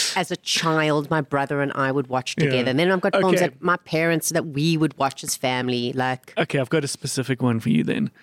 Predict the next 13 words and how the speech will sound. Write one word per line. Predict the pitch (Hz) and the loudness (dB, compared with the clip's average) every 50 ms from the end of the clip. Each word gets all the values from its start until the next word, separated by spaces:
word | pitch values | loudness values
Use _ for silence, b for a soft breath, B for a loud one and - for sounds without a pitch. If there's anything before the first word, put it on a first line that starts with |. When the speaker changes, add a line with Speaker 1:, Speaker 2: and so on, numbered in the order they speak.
| B B B B B B _ | B B B B B B _
Speaker 2:
What | - 240 - - | 0 0 2 2
was | 190 196 - | 2 0 2
the | - 190 175 | 0 0 -2
film | - - - 160 160 147 139 139 135 135 135 - - _ | -2 -2 0 2 2 4 4 4 2 2 0 -2 -2 _
you | 143 139 131 | 0 2 4
were | 127 127 123 | 4 2 2
too | - - - - 135 | 0 -2 -2 0 2
young | 139 127 123 120 117 113 113 110 110 | 2 4 2 2 0 -2 -4 -6 -6
to | - 117 110 | -8 -8 -6
watch | 104 - - - - - - - - - _ _ _ _ _ _ _ _ _ _ _ _ _ _ - | -4 -4 -6 -6 -8 -10 -12 -14 -14 -16 _ _ _ _ _ _ _ _ _ _ _ _ _ _ -2
when | 139 123 110 | 0 0 0
it | 110 107 - - | 0 -4 -4 -6
got | 294 - - | -6 -6 -6